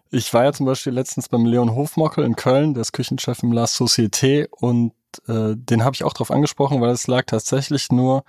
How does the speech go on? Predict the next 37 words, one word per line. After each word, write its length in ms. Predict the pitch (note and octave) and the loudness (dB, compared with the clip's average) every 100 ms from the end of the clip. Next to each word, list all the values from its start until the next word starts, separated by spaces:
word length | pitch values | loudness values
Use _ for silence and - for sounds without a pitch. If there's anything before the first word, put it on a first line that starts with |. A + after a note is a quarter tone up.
| _ _ | _ _
ein 120 | A#2+ | 0
Löffel 380 | A#2 C3+ D#3 D3 | 2 2 2 0
und 420 | - B2+ A#2+ - | 0 0 0 -2
ein 320 | A#2+ A#2+ A#2+ _ _ _ _ | -2 0 -2 _ _ _ _
Messer, 480 | A#2+ C#3+ - G#2+ A#2+ _ _ _ _ _ | 0 0 -2 -6 -6 _ _ _ _ _
äh, 280 | - A2 A2 - _ | -4 -2 -2 -6 _
neben 320 | - A2+ A2+ A2 | 0 2 2 2
den 160 | G#2+ | 2
Tellern 460 | - A#2 A#2 C#3 D#3 _ - - - | 0 0 0 0 -6 _ -20 -20 -6
und 120 | A#2 | 0
er 80 | A2+ | 2
meinte, 580 | A2 A2+ B2+ D#3+ D3+ - - | 2 2 0 0 0 -2 -6
würde 240 | B2 C3 | 0 0
da 120 | B2 B2 | 2 2
noch 140 | A#2+ | 2
eine 100 | C3+ | -2
Gabel 340 | A2+ C3 D3 B2+ | 2 2 2 0
liegen, 360 | B2+ C3+ C#3 | 0 0 0
würden 200 | B2 A#2+ | 2 2
die 60 | A#2+ | 2
Leute 400 | A#2 C3 - - | 2 2 0 -2
einfach 220 | C3+ B2 | -2 -6
den 280 | - A#2+ B2 | -4 -2 0
Löffel 300 | C3+ - A#2 | 0 0 -2
ignorieren 480 | A#2+ A#2+ B2 D3 D3+ | 0 0 2 0 0
und 340 | B2 B2 A#2 | 0 2 2
Messer 240 | B2+ - | 0 0
und 120 | A#2+ A2+ | -2 0
Gabel 280 | A#2+ A#2+ - | 0 0 -4
essen 340 | G#2+ C3 D3 | -6 -6 -4
und 200 | A#2 A#2 | -2 0
was 140 | A#2 | -2
bleibt 260 | - A2+ - | 0 -2 0
übrig? 460 | C3 - C#3 - - _ _ - | -4 0 -2 -2 -12 _ _ -4
Die 60 | |
ganze 280 | A#2 G#2+ - | 0 0 -2
Soße. 440 | G2+ G#2 A2 - | -4 -6 -8 -10